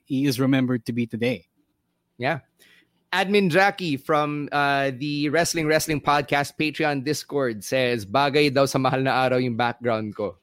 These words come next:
Speaker 2: Tagal pa mahal na araw, April pa. <laughs> Kakasimula pa lang ng Lent. <laughs> Right, uh, as we begin to wind down here, we're gonna get to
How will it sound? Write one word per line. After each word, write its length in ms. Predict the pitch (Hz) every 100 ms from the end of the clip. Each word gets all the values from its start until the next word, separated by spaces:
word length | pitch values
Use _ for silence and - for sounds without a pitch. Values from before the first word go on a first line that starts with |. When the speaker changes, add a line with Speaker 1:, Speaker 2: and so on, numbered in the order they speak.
| _
Speaker 2:
Tagal 220 | - 151 156
pa 80 |
mahal 220 | 170 170 170
na 200 | 165 160
araw, 160 | 131
April 320 | 117 123 131
pa. 240 | 117 107 82 _ _ -
<laughs> 580 | - - - - 247 -
Kakasimula 540 | 156 156 165 156 151
pa 80 | 156
lang 140 | 143
ng 80 | 131
Lent. 300 | 123 117 104 -
<laughs> 60 | _ _ _ _ _ _ _ _ - - - - _ -
Right, 180 | 185 -
uh, 240 | 165 160 165
as 80 |
we 80 | 165
begin 380 | 175 156 202 233
to 100 | 208
wind 340 | 185 185 190
down 240 | 175 185 196
here, 300 | - 196 240
we're 80 | 226
gonna 140 | 196
get 280 | 127 170
to 60 | 170